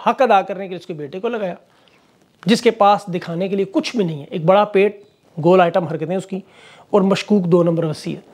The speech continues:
और हालत यह है कि वो अफगानिस्तान इजाज़त जहाँ से जाना चाहिए। अभी आईएसआई ने जो प्लान बनाया ना, देखें, उसमें ये प्लान हंगामी तौर पर, इसमें ये वज़ीर ख़ारिजा साहब लोग शामिल हैं,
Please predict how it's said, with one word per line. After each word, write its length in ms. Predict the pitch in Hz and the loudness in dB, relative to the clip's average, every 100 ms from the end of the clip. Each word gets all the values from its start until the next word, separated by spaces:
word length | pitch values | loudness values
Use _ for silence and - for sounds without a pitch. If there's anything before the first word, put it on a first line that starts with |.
| _ _ _ _ _ | _ _ _ _ _
और 60 | 165 | 0
हालत 320 | 175 190 220 | 4 4 6
यह 80 | 220 | 4
है 60 | |
कि 60 | 202 | 4
वो 200 | 170 160 | -2 -2
अफगानिस्तान 520 | 190 175 185 - 202 | -2 0 -2 0 -2
इजाज़त 380 | 185 160 131 - | 0 -4 -4 -8
जहाँ 200 | 156 151 | -8 -6
से 120 | 143 | -8
जाना 200 | 147 143 | -10 -10
चाहिए। 200 | 165 156 _ _ _ - - - _ - - | -12 -16 _ _ _ -20 -20 -20 _ -8 2
अभी 200 | 170 214 | 4 6
आईएसआई 420 | 214 214 202 214 | 4 2 2 0
ने 100 | 226 | 0
जो 100 | 196 | -2
प्लान 320 | 196 190 214 | 0 0 2
बनाया 300 | 202 175 208 | -2 -4 -2
ना, 80 | 285 | -2
देखें, 300 | 208 185 294 | -2 0 0
उसमें 340 | 233 - 254 | 0 0 2
ये 160 | 226 262 | 4 2
प्लान 340 | 262 226 247 | 2 2 2
हंगामी 360 | 214 196 185 233 | 0 -2 -4 -2
तौर 180 | 254 240 | 0 0
पर, 160 | 247 | 0
इसमें 220 | 254 302 | -2 -2
ये 160 | 349 233 | 2 4
वज़ीर 200 | 196 233 | 2 0
ख़ारिजा 220 | 214 214 | 0 -2
साहब 140 | 240 247 | -2 -4
लोग 100 | 254 | -2
शामिल 340 | 240 294 339 | 0 2 0
हैं, 140 | - | -2